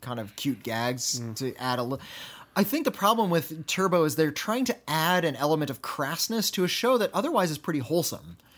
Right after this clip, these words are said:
Speaker 1: Um,
Speaker 2: I mean,
Speaker 1: and
Speaker 2: it, it
Speaker 1: they're
Speaker 2: really messes with
Speaker 1: and
Speaker 2: the
Speaker 1: I think,
Speaker 2: tone,
Speaker 1: and I
Speaker 2: yeah.
Speaker 1: think they're pressed to add crassness because of the success of Family Guy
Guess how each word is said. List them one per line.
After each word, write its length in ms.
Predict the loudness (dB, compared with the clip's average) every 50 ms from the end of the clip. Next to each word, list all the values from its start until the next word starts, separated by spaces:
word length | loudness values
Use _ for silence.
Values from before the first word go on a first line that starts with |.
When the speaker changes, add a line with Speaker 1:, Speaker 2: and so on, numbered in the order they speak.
| -20 -20 -20 -20 -20 -20 -20 -20 _ -4 0
Speaker 1:
Um, 440 | 2 4 4 4 2 0 -4 -4 -6 -12 -10 -4 0
Speaker 2:
I 60 | 2
mean, 100 | 4 4
Speaker 1:
and 160 | 4 4 4
Speaker 2:
it, 220 | 4 2 2 2 2
it 120 | 4 4
Speaker 1:
they're 100 | 4 4
Speaker 2:
really 240 | 4 4 4 4 4
messes 320 | 6 6 4 4 2 0 0
with 120 | 2 4
Speaker 1:
and 80 | 4 4
Speaker 2:
the 100 | 4 6
Speaker 1:
I 40 | 4
think, 20 |
Speaker 2:
tone, 140 | 6 4 4
Speaker 1:
and 80 | 2 2
I 20 |
Speaker 2:
yeah. 140 | 4 4 4 4
Speaker 1:
think 100 | 6 6
they're 200 | 4 4 2 -2 -8 _ _ -14
pressed 720 | -12 -10 -10 -6 -2 0 0 2 2 2 0 0 -2 -2
to 120 | 0 2 4
add 220 | 4 4 4 2 0
crassness 560 | -2 0 0 2 2 0 -2 -2 -2 -4 -4
because 240 | -4 -4 -6 -4 -6
of 80 | -6
the 80 | -6 -6
success 460 | -6 -6 -6 -8 -8 -8 -8 -8 -6
of 80 | -2 0
Family 260 | 2 2 2 2 0
Guy 320 | -4 -6 -10 -12 -14 -16